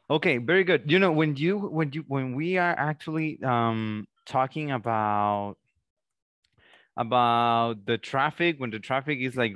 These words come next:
really, really busy, there is a word that we can use, and the word is jammed. Um, like, for example, when the traffic is really jammed, it means that it's not moving, ¿sí?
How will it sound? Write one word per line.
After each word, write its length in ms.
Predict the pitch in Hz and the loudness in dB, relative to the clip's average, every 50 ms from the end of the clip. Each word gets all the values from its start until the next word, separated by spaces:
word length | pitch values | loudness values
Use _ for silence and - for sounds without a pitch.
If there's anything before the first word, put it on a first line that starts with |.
| 95 | -2
really, 320 | 113 139 151 160 160 156 143 | 0 0 0 0 0 -2 -4
really 320 | 123 131 139 139 139 131 | -4 -4 -4 -4 -4 -6
busy, 520 | 104 120 123 131 131 - 160 160 165 160 - _ - - - - _ - | -4 -4 -4 -4 -2 -2 -2 -2 -4 -6 -8 _ -20 -20 -20 -20 _ 0
there 140 | 143 160 185 | 2 4 4
is 120 | 180 - | 4 2
a 100 | 165 143 | 2 0
word 480 | 127 117 123 135 135 123 110 101 101 - | 2 2 2 4 4 4 2 2 0 -2
that 140 | 113 113 | -2 -2
we 140 | 117 123 110 | -2 -4 -4
can 140 | - 117 110 | -4 -6 -6
use, 560 | 110 104 104 107 98 98 95 - - - - _ _ _ _ _ | -4 -2 -2 -2 -2 -4 -6 -10 -14 -16 -18 _ _ _ _ _
and 380 | - 123 123 123 123 123 120 113 | -2 0 2 2 2 2 2 2
the 100 | 127 123 | 2 2
word 300 | 113 117 127 135 139 135 | 2 2 2 2 4 2
is 240 | 131 - - - - | 2 -2 -4 -10 -14
jammed. 640 | 127 104 - 131 139 139 120 107 92 87 - - _ _ - - _ _ _ _ _ _ _ _ _ _ _ | -10 -4 -2 0 2 2 2 0 -2 -4 -6 -10 _ _ -20 -20 _ _ _ _ _ _ _ _ _ _ _
Um, 440 | 123 120 117 117 117 113 113 117 - 117 | 0 0 2 2 2 2 2 0 0 0
like, 340 | 123 123 123 120 104 - | 2 2 2 0 -2 -6
for 120 | - - 131 | -4 -4 -4
example, 600 | 117 - - 127 123 123 117 135 143 143 127 110 - | -4 -4 -4 -4 -2 -2 -2 -2 -2 -2 -4 -6 -4
when 540 | 120 120 120 120 113 117 113 113 110 110 104 | -2 -2 0 0 0 -2 -2 -4 -4 -4 -6
the 100 | 107 101 | -6 -8
traffic 440 | - - 117 117 117 - 156 139 139 | -4 -2 -2 -2 0 -2 -2 -2 -2
is 160 | 131 110 - | -4 -4 -4
really 220 | 131 131 135 135 117 | -4 -2 -2 -2 -2
jammed, 580 | 95 110 107 107 113 131 151 156 156 151 151 - _ _ _ _ _ _ | -2 0 0 2 2 2 0 0 -4 -6 -12 -16 _ _ _ _ _ _
it 140 | - 135 127 | -4 -2 0
means 300 | 131 139 139 143 131 - - | 2 2 2 0 0 0 0
that 220 | 139 135 123 - _ - | 2 0 0 -2 _ -6
it's 200 | 139 113 - 131 | -6 -4 -2 0
not 220 | 131 131 - 117 | 0 2 2 0
moving, 460 | 117 120 117 101 85 92 85 85 90 95 _ _ - | 0 -2 -4 -4 -8 -10 -12 -14 -16 -20 _ _ -6
¿sí? 280 | - 107 104 107 - | -4 -2 -2 -2 -6